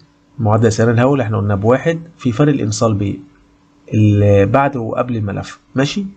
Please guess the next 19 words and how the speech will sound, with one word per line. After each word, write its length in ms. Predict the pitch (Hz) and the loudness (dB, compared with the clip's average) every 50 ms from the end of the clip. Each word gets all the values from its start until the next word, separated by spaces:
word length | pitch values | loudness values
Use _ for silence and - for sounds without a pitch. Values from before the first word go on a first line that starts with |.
| _ _ _ - - _ - | _ _ _ -20 -20 _ -10
الكبير 280 | - 113 - 131 139 147 | -8 -4 0 0 0 2
ناقص 140 | 147 139 123 | 0 -2 -2
الصغير، 400 | - 117 110 123 139 147 - - | -2 -2 0 0 2 0 0 -2
اتش 160 | - - - | -4 -2 0
واحد 260 | 120 123 123 - 120 | 0 0 0 -2 -2
ناقص 240 | 113 104 98 98 - | -2 -4 -4 -4 -4
اتش 340 | - 110 - - - - - _ - - - - - - - - - - - - - - - | -6 -6 -4 -6 -8 -10 -10 _ -20 -20 -20 -20 -20 -20 -20 -20 -20 -20 -20 -20 -8 -4 -2
اتنين، 540 | 113 110 123 120 127 139 151 165 160 165 - - _ - - - - _ | -2 2 2 4 4 4 4 2 0 -6 -12 -18 _ -20 -20 -20 -12 _
هيبقى 280 | - 117 110 113 107 113 | -2 0 0 2 0 0
عندي 300 | 120 120 113 107 107 107 | -2 -2 -2 -2 -2 0
هنا 220 | 110 110 110 107 - - - - | 0 0 -2 -4 -6 -6 -6 -4
اتش 180 | 127 123 - 123 | -4 -2 0 0
واحد 280 | 117 110 - 110 104 | 0 0 0 -2 -2
هيطلع 320 | 107 107 107 - 107 104 95 | -2 -2 -2 0 0 0 0
ده 100 | 107 107 | 0 0
بسبعة 240 | 101 - 113 110 101 | 0 2 2 2 2
وسبعين، 380 | 98 - 98 95 110 123 127 | 0 -2 -4 -2 -2 -2 -2
اتش 200 | - - - - | -2 -4 -4 -6
اتنين 400 | 107 - 113 110 110 113 113 110 | -4 0 2 2 4 4 2 0